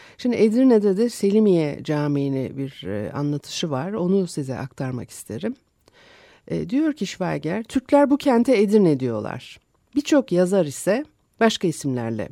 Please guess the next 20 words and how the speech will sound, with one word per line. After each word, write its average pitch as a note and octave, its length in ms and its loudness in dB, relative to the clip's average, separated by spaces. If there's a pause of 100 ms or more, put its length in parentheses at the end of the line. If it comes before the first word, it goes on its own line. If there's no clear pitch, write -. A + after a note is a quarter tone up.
(140)
çağırır. B2 360 -6
Şehre B3+ 380 2
girerken C4 760 0
genç B3 320 0
Türk - 260 -8
kabadayıları F#3+ 840 -2 (540)
'Gavur, B3 400 8
gavur' A#3 460 4
diye E3 220 2
bağırışarak F#3+ 720 0
bizi G#3+ 160 -4
kar A#3 220 2
topuna C3 380 -2
tuttular. - 760 -12 (920)
Bu D4 120 4
söz B3+ 340 2
Tanrı'ya A3+ 440 4
inanmayan G#3 520 4
anlamına A#2+ 420 -4
gelmektedir. - 920 -10